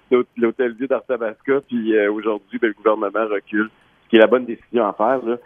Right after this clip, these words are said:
mais ce qui démontre comment c'est la cohue, puis comment le système de santé au Québec, c'est un bordel, là, épouvantable, puis comment, euh, il y a trop de structures, il y a trop de bureaucratie, puis que les décisions politiques sont, sont difficiles à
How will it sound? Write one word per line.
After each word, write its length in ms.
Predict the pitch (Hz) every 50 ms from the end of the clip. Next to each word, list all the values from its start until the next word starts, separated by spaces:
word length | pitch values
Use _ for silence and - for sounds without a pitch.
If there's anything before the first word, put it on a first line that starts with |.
| _ _ -
mais 80 | 104 90
ce 60 | -
qui 100 | - 98
démontre 320 | 110 104 101 110 117 - -
comment 240 | 117 98 101 104 101 -
c'est 80 | 107
la 120 | 95 95 92
cohue, 360 | - - 107 95 92 101 110
puis 80 | 113
comment 180 | - 110 92 95
le 80 | 98 -
système 240 | - - 110 104
de 100 | 101 95 90 -
santé 240 | 104 92 92 -
au 60 | 104 98
Québec, 320 | - 107 90 95 98 - -
c'est 60 | 104
un 60 | 90
bordel, 400 | 80 87 87 90 - 92 92 95
là, 220 | 95 90 87 90 90
épouvantable, 600 | - - 90 87 95 90 87 - 101 107 117 -
puis 80 | - -
comment, 240 | 98 90 98 101 110 - _ - _ _ _ -
euh, 200 | - 92 90 87
il 80 | 87 92
y 20 |
a 60 | 95 95
trop 180 | - - 123
de 60 | 110
structures, 500 | - - - 95 92 - - 107 107 110
il 60 | 104 95
y 20 |
a 60 | 90
trop 160 | - - -
de 80 | 120 107
bureaucratie, 480 | 107 104 92 95 95 - - 85 78 - _ -
puis 180 | - 104 104 98 - -
que 60 | - 90
les 280 | 82 80 82 85 90
décisions 460 | 82 95 - - - _ - 107 104
politiques 540 | 101 - 98 87 - _ _ - 98 101 - - -
sont, 220 | 92 82 80 82 _ - - - - - _ _
sont 200 | - - 90 90
difficiles 420 | 78 - - - - - 107 101
à 100 | 98 87